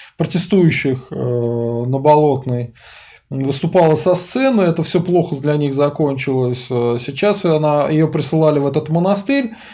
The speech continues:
и для, м, отца Сергия всё плохо закончилось. Так что,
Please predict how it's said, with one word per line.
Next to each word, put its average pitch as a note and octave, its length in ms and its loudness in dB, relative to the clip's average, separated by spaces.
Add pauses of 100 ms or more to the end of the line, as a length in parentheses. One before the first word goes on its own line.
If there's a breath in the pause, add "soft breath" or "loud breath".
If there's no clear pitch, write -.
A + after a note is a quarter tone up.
(140 loud breath)
и E3+ 160 0
для, D#3 380 4
м, C#3 340 -4
отца C#3+ 280 0
Сергия C#3+ 380 0
всё D3+ 140 -2
плохо C#3+ 340 -2
закончилось. C3+ 800 -2
Так G3 180 -2
что, F3 380 -2